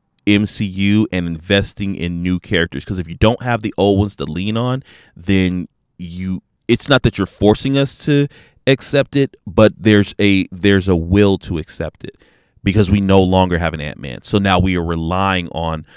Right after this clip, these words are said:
the Wasp or his daughter to, like, step up and take that role and be the hero that he once was. But they didn't. They, they really missed that mark. And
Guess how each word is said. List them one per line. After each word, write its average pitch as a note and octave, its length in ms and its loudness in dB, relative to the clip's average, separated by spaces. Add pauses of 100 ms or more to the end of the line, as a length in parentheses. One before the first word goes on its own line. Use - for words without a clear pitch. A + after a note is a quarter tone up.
(180)
the F#2+ 140 0
Wasp E2+ 520 0
or D#2+ 140 -4
his E2 160 -6
daughter E2+ 400 -2
to, - 160 -10
like, F2 240 -4
step - 400 -6
up E2 220 -4 (260)
and E2+ 220 -6
take F2+ 280 -2
that E2+ 200 -4
role D#2+ 480 -2
and D#2 220 -12
be E2+ 380 -4 (300)
the F2 100 -4
hero E2+ 400 -2
that D#2 140 -6
he E2 180 -4
once D#2 340 -10
was. D#2+ 380 -6
But - 200 -12
they F#2+ 140 -6 (100)
didn't. F#2 400 -6
They, D#2+ 320 -6 (480)
they D#2 180 -4
really A2 440 2
missed G2+ 280 -4
that F2+ 220 0
mark. E2+ 400 -4 (120)
And D#2+ 460 -4